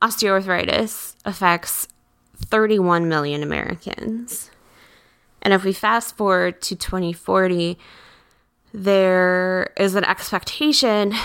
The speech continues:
um, according to the Arthritis Foundation, that more than seventy-eight million people will have been diagnosed with arthritis, like, will be living at the time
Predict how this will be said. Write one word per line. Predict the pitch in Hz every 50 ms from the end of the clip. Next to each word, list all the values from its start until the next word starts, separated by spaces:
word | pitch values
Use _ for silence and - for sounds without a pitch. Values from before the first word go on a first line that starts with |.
| - - - - - - - -
um, | 202 202 196 190 196 -
according | 76 202 214 - 214 196 190 190 190
to | - 190
the | 175
Arthritis | 170 175 180 185 185 196 202 196 196 -
Foundation, | - 180 185 180 175 170 170 185 - - 175 170 170 170 165
that | 160 156 -
more | - 180 175 170 170
than | 170 170 175
seventy-eight | 175 - 185 165 160 160 156 147 98 160 160 -
million | - - 160 156 160 160 156 151 151 160 - _ - - - - - - - _ _ _ _ _
people | - 196 175 170 - 151 151 151 147 147 147
will | 160 160 156 151 147 143 - _ - - _ _
have | - 185 165
been | 165 170 165 160
diagnosed | 156 151 147 151 156 151 147 151 - 156 - - - - - - -
with | - 185 180 175 165 170 170
arthritis, | 165 170 170 - - - - - - 69 69 190 190 - - - - - - - - -
like, | 202 190 185
will | 185 185 170
be | 170 165 170
living | 160 160 165 165 - 143 143 -
at | - - -
the | - -
time | - - - - - 95 95 190 185